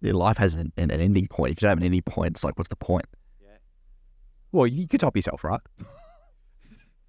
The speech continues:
Speaker 2: Well, this is what happens in The Good Place when they have enough. They've lived for thousands of years.
Speaker 1: Yeah, I think, like, I don't like the idea of eternal youth 'cause all your peers will be getting old, and then you just be, like, weird, this weird guy that's, like, looks like he's fucking
Speaker 2: Okay, let's,
Speaker 1: sixteen.
Speaker 2: let's imagine eternal youth means you're twenty-seven for the rest of your life.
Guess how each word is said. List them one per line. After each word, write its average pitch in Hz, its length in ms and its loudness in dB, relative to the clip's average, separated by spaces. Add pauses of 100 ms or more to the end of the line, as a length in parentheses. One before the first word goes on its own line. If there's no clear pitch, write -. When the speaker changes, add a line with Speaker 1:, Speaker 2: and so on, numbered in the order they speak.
(300)
Speaker 2:
Well, 330 120 4
this 427 100 2
is 415 80 -4
what 269 140 6
happens 226 180 6
in 214 80 2
The 185 60 2
Good 233 180 2
Place 113 300 2
when 135 100 2
they 131 80 4
have 127 160 4
enough. 107 320 0
They've 107 140 -4
lived 110 180 -2
for 101 100 -6
thousands 101 440 0
of 87 80 -6
years. 110 100 -2
Speaker 1:
Yeah, 147 240 0
I 151 140 0
think, 214 200 -2
like, 147 240 0
I 139 120 2
don't 175 100 2
like 135 160 2
the 131 80 0
idea 107 260 0
of 101 60 0
eternal 101 300 0
youth 110 160 4
'cause 98 120 -2
all 113 140 6
your 101 80 0
peers 127 300 4
will 90 80 -2
be 90 80 0
getting 90 180 2
old, 87 120 4
and 87 80 0
then 95 80 2
you 101 100 0
just 92 160 -4
be, 90 160 2
like, 85 200 0
weird, 90 300 2
this 87 320 -4 (160)
weird 92 240 2
guy 90 160 2
that's, 85 160 0
like, 87 140 -2 (100)
looks 92 220 -4
like 85 100 -2
he's - 140 -6
fucking 131 160 -2
Speaker 2:
Okay, 139 160 0
let's, 185 140 2
Speaker 1:
sixteen. 185 100 -2
Speaker 2:
let's 180 160 0
imagine 131 320 0
eternal 113 280 2
youth 104 220 2
means 101 220 0
you're 95 340 2 (460)
twenty-seven 98 340 0
for - 80 -10
the 87 60 -2
rest 87 160 -2
of - 20 -2
your 85 80 -2
life. 71 240 -4